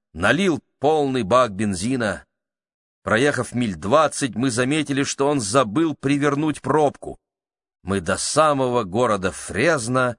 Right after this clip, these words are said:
ехали без пробки, боясь выбрасывать из окна окурки, так как решили, что открытый бензин может воспламениться, и наш кар к чёрту пойдёт, а вместе с ним, естественно, к чёрту пойдём и мы.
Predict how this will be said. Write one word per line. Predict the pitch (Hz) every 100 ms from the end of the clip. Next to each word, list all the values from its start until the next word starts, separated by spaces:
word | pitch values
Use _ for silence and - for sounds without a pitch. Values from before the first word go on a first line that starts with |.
| _ -
ехали | 87 165 165 143 131
без | 95 135 -
пробки, | - 101 120 143 110 - 104 82 _ _ -
боясь | 95 110 135 113 -
выбрасывать | 107 185 113 131 - 113 110 -
из | 104
окна | 104 - 110 120
окурки, | - 107 - 170 160 - 139
так | 131 127
как | - 110
решили, | 104 110 - 156 127 107 -
что | - 117
открытый | 110 - - 143 - 117
бензин | 104 107 85 139 123
может | 113 117 113
воспламениться, | 104 117 - 107 101 95 165 196 - 135 113 - _
и | 92
наш | 123 135 -
кар | - 147 147 110 _ -
к | -
чёрту | - - 120 104 - 85
пойдёт, | 117 147 107 180 - - _ -
а | 90
вместе | 87 107 -
с | - 120
ним, | 151
естественно, | 107 87 - 123 139 - 110 110
к |
чёрту | - 120 123 -
пойдём | 101 82 80 98 107
и | 104 95
мы. | 90 92 -